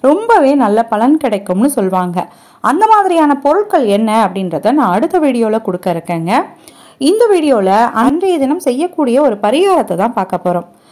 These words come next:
வருகின்ற பதினான்கு நான்கு இரண்டாயிரத்தி இருபத்தி நான்கு அன்று தமிழ் வருட பிறப்பு பிறக்குது. சித்திரை முதல் நாள் துவங்குது.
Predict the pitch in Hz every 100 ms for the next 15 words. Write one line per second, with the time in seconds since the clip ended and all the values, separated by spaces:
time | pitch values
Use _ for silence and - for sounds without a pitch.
0 | _ _ 185 233 359 392 330 214 233 226
1 | 214 277 339 320 285 285 285 208 233 294
2 | 247 262 208 220 294 320 302 254 247 220
3 | 190 254 359 370 311 240 185 185 180 175
4 | 233 214 202 247 247 202 220 220 196 196
5 | 190 - 180 175 359 381 185 175 175 165
6 | - - _ _ - - _ - 339 -
7 | 415 381 226 269 330 269 202 269 226 180
8 | 180 175 160